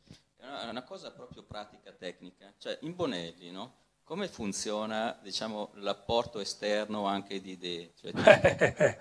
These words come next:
Speaker 1: eh,
Speaker 2: Che bella domanda.
Speaker 1: cioè, come funziona? Cioè, che, che tipo di struttura? Cioè, uno dice, "Beh, ho un'idea, ne vorrei parlare con qualcuno."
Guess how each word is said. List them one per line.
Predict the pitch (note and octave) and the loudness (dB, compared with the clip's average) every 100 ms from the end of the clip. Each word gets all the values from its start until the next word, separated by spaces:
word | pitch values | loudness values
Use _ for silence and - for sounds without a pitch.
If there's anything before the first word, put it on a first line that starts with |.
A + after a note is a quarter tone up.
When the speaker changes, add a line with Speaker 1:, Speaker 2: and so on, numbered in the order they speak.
| - | -6
Speaker 1:
eh, | C3 G#2+ F#2 | -2 0 6
Speaker 2:
Che | F3+ F3 | 10 12
bella | F3+ E3+ | 12 12
domanda. | D#3+ D#3 C#3+ C3 B2 A#2 | 12 12 10 8 0 -4
Speaker 1:
cioè, | - A#2 | -8 -8
come | F#3 | -8
funziona? | F3+ D#3 C#3 - G#2+ F#2+ | -10 -12 -12 -10 -10 -10
Cioè, | - B2 G2+ | -6 -6 -6
che, | - E3 D3 - | -8 -10 -10 -12
che | D#3 | -16
tipo | F#3+ - | -10 -8
di | C3 | -6
struttura? | - - G#2+ - B2+ G2 F#2 F#2 | -8 -8 -12 -10 -6 -4 -2 -4
Cioè, | - A2+ | -4 0
uno | F3 A2+ G#2+ G2+ | 2 2 2 0
dice, | A2 A2 - | -2 -8 -10
"Beh, | - F3+ - | -6 -6 -6
ho | |
un'idea, | D#3+ F#3 A2+ A#2+ C3+ - | -10 -8 -6 -4 -6 -8
ne | G#2+ | -10
vorrei | G#2+ G2+ | -10 -10
parlare | G#2 G2+ G2+ G2+ | -12 -14 -14 -14
con | F#2+ | -16
qualcuno." | F#2+ F#2+ F#2+ F#2 F#2 G2 | -16 -16 -14 -12 -12 -14